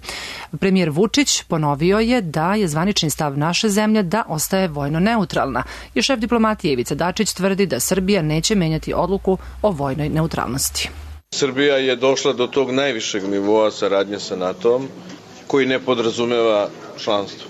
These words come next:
Speaker 2: Mi nećemo aplicirati za članstvo, niti je to vlada Srbije ikada odlučila. Znači, neće se menjati odluka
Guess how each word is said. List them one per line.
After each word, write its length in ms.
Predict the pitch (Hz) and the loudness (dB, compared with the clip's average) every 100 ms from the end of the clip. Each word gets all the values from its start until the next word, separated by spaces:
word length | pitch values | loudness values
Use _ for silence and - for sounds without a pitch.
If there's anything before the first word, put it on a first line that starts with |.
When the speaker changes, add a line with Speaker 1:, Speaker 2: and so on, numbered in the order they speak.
| - - 117 | -18 -10 -4
Speaker 2:
Mi 300 | 127 131 127 | -2 -2 0
nećemo 460 | 131 139 123 110 | 0 0 -2 0
aplicirati 600 | 95 110 - 120 110 - 104 | -2 -4 -2 0 0 -4 -8
za 80 | 98 | -6
članstvo, 520 | - 110 123 - 143 | -2 0 -2 -2 -2
niti 280 | 120 110 120 | 0 -2 -2
je 140 | 101 | -2
to 140 | 117 107 | 0 2
vlada 280 | 107 107 104 | 2 0 -2
Srbije 420 | 117 101 107 104 | -4 0 2 2
ikada 320 | - 107 95 | 0 0 2
odlučila. 540 | 90 92 101 143 135 - 107 | 0 -2 -4 0 2 0 -4
Znači, 340 | 113 123 127 | -4 -4 -2
neće 300 | 131 131 117 | -2 -2 -2
se 180 | 120 127 | -4 -2
menjati 640 | 120 120 123 120 127 117 104 - - - - | 0 0 -2 -2 0 2 0 -8 -18 -18 -6
odluka 520 | - 113 113 104 107 | 0 2 0 0 0